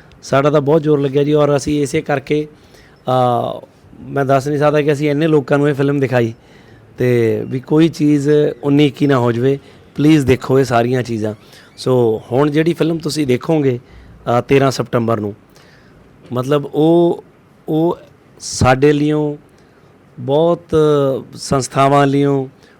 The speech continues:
ਬਹੁਤ ਗੁਣੀ ਲੋਕਾਂ ਲਈਓ ਪਾਸ ਕੀਤੀ ਹੋਈ, ਬਹੁਤ ਪ੍ਰਬੰਧਕ ਕਮੇਟੀਆਂ ਲਈਓ ਪਾਸ ਕੀਤੀ ਹੋਈ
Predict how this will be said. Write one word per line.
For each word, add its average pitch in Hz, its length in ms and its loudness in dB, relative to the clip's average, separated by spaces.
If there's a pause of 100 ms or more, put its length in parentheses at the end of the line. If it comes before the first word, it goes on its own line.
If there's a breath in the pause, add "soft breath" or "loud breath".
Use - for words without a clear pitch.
(160)
ਬਹੁਤ 151 360 0 (280)
ਗੁਣੀ 131 280 0
ਲੋਕਾਂ 139 400 2
ਲਈਓ 131 340 0 (380 soft breath)
ਪਾਸ 139 260 4
ਕੀਤੀ 135 340 -2
ਹੋਈ, 135 160 0
ਬਹੁਤ 131 260 -2 (480)
ਪ੍ਰਬੰਧਕ 139 340 0
ਕਮੇਟੀਆਂ 139 400 -4
ਲਈਓ 131 180 -4
ਪਾਸ 127 280 -4
ਕੀਤੀ 127 280 -8
ਹੋਈ 123 240 -2